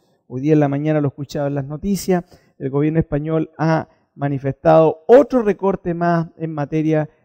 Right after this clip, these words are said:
eh, presupuestaria, eh, pública, por, y, y esto lo hace extensivo a cada uno de sus estados que tiene, ¿no es cierto?, distritos, en el sentido de que, eh, tiene muchas necesidades, hay una situación muy especial allí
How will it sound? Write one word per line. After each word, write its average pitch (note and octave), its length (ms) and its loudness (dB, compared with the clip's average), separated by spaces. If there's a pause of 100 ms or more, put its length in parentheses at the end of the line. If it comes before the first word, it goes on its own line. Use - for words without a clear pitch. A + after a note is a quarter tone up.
eh, C#3 160 -4
presupuestaria, D3+ 1120 -2
eh, C3 200 0
pública, C#3+ 720 -2 (300)
por, F3 300 -4
y, D3 240 -4
y D#3+ 160 2
esto F3+ 260 -2
lo D3 160 -2
hace E3+ 240 -2
extensivo D3 540 -4
a - 60 -6
cada E3 240 2
uno E3+ 260 2
de C#3 60 -2
sus C3+ 200 -6
estados G#3 480 2
que D#3 140 -10
tiene, E3+ 180 0
¿no D#3+ 80 -6
es - 60 -14
cierto?, D#3+ 500 -4
distritos, F#3 540 -4 (360)
en D3 120 -8
el D#3 60 -4
sentido E3 580 -2
de D3+ 140 2
que, C#3+ 320 0 (320)
eh, C#3+ 540 0
tiene D#3+ 260 -4
muchas G3+ 340 -2
necesidades, F3 880 0
hay D3 160 -6
una C#3+ 120 -10
situación C#3 380 -16
muy E3 180 -2
especial F3+ 460 -2
allí F3+ 360 -4